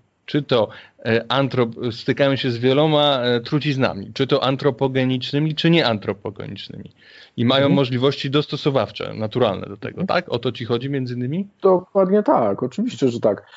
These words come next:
Speaker 2: Świetnym przykładem jest, e, wiesz co, publikacja teraz, ona, nie wiem, miesiąc temu się gdzieś ukazała,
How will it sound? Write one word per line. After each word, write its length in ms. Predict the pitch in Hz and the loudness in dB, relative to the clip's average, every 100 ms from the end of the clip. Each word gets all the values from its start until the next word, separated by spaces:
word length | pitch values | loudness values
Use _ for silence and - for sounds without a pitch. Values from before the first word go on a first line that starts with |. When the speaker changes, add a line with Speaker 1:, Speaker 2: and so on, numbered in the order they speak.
| - _ | -20 _
Speaker 2:
Świetnym 400 | - - 185 185 | -6 0 2 2
przykładem 500 | 165 180 185 175 170 | 2 2 4 4 4
jest, 260 | 160 151 - _ _ - - | 2 0 -6 _ _ -14 0
e, 60 | 143 131 135 135 | 2 4 4 4
wiesz 240 | 139 139 | 2 2
co, 200 | - 165 | 4 2
publikacja 760 | 151 143 143 147 180 165 139 110 | 4 0 2 2 2 2 2 2
teraz, 300 | 117 110 113 | 4 2 2
ona, 140 | 123 | 0
nie 140 | 139 131 | 4 4
wiem, 180 | 123 | 4
miesiąc 380 | 127 120 123 - | 2 2 0 0
temu 200 | 135 120 | 0 0
się 120 | 107 | 2
gdzieś 280 | 110 110 101 | 2 2 -2
ukazała, 720 | - 113 107 98 101 110 120 | 0 2 4 4 4 2 -2